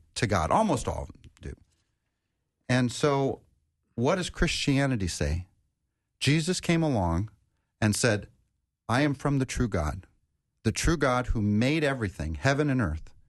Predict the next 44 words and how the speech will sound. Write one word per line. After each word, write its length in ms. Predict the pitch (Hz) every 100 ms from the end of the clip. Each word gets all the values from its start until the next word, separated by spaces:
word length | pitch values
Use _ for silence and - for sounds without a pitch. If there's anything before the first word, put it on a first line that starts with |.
| _ _ _
the 100 | -
true 340 | 117 - 165 214
God 360 | 156 120 117
that 100 | 110
gives 280 | 98 123 101
life 680 | 101 113 139 175 180 - - _ _
to 220 | - 147 - -
everything. 800 | 147 147 104 87 - 71 73 - _ _ _ _ -
And 120 | 120 113
I 200 | 131 165
am 160 | 160
from 340 | 147 - 170 185
him. 240 | 107 110 139
In 120 | 160
fact, 320 | 151 175 160 -
I 280 | 151 175 - -
am 300 | 180 226 196
him. 340 | 110 85 73 - _ _
Philip, 420 | - 214 180 107
don't 260 | - 151 -
you 60 | 151
recognize 640 | 151 - 151 156 160 151
me?" 200 | 175 208 _ _ _ _ _ _ _ _
Right? 240 | 110 131 - -
He 100 | -
said 240 | 117 139 127
to 60 |
Philip, 400 | 123 156 160 - _
or, 160 | 117 107 -
or 160 | - 104
Thomas, 520 | - 135 160 180 - - _ -
"I 160 | 151
am." 420 | 170 190 240 - 117 _ _ _
And, 240 | 127 123 -
and 160 | 123 120
he, 100 | 110 -
Thomas 300 | 151 156 139
falls 260 | 143 135
down 240 | 117 156 165
and 20 |
he 60 | 123
says, 200 | 131 117
"My 180 | 117
Lord 460 | 113 120 135 160 160